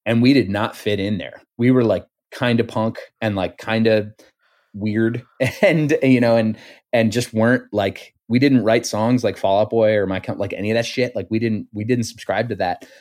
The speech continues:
So we'd get put on these shows that were, like, mostly, like, technical hardcore bands or, or weird, just weird shows that just didn't make sense for us. But there weren't any other contemporaries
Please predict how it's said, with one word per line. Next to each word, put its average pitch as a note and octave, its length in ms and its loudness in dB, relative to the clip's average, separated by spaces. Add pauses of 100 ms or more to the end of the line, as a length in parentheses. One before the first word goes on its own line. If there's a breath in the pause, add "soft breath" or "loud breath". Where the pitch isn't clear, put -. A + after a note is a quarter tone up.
So - 120 2
we'd C3+ 240 0
get B2+ 240 0
put D3 160 0
on C#3 120 2
these G#2 160 -2
shows B2+ 340 2
that G#2 120 -2
were, G2 100 -4
like, F2+ 180 -4
mostly, G2+ 760 -4 (180)
like, F#2 260 -4
technical G#2 600 -4
hardcore G#2 300 -2
bands A2 420 0
or, E2+ 460 -4 (400)
or F#2+ 220 -4
weird, G2+ 400 -6
just - 240 -10
weird A2+ 340 0
shows G#2 480 -2
that F#2+ 160 -4
just - 160 -16
didn't G2 160 -8
make F#2+ 140 -8
sense F#2+ 240 -12
for A2+ 160 -4
us. A#2+ 160 -4
But - 180 -6
there A#2 100 2
weren't B2+ 300 2
any A#2 220 0
other A2+ 180 2
contemporaries F#2 1000 -6